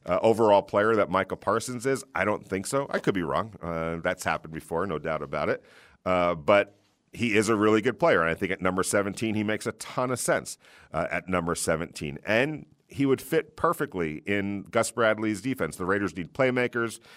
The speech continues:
He's a guy that can make plays in as a run defender, as a pass cover, um, as somebody that can get after the quarterback. He's not necessarily a guy that you just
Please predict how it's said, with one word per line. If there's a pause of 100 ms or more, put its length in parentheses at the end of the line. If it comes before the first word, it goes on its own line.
(300)
He's
a
guy
that
can
make
plays
in
as
a
run
defender,
as
a
pass
cover, (360)
um,
as
somebody
that
can
get
after
the
quarterback.
He's
not
necessarily
a
guy
that
you
just